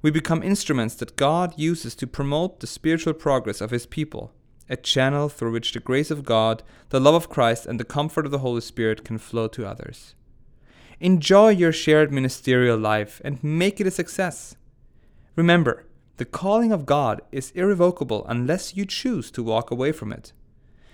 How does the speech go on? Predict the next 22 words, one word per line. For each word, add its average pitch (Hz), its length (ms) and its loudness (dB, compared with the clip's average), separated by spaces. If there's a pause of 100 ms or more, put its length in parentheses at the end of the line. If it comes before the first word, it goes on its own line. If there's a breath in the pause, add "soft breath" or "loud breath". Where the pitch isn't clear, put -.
(180 soft breath)
But 131 120 0
if 139 160 -2
you 170 100 4
have 170 120 4
made 170 240 0
your 208 80 0
calling 180 500 -2 (260)
and 131 120 -2
election 135 420 -2
sure, 123 480 -2 (120)
Second 107 340 -10
Peter 110 220 -6
one 107 220 -4
ten, 123 320 -6 (360 soft breath)
you 175 140 0
both 190 380 2
will 120 140 0
enjoy 147 420 2
the 165 100 2
ministry 135 460 -2
for 117 240 -4
life. - 460 -10